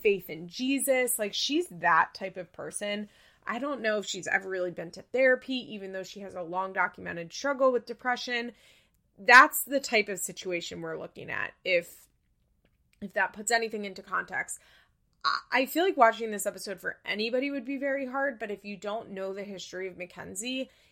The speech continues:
it might not be as shocking, but I was truly shocked watching these scenes, and I want to read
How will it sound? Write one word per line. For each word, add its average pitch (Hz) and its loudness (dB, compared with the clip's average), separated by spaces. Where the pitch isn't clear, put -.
it 208 -6
might 202 -2
not 202 -2
be 196 -2
as 180 -2
shocking, 339 -2
but - 4
I 233 10
was 453 2
truly 240 -8
shocked - -4
watching 175 -8
these 170 -12
scenes, 175 -8
and 208 -4
I 226 8
want 381 2
to 403 2
read 190 -8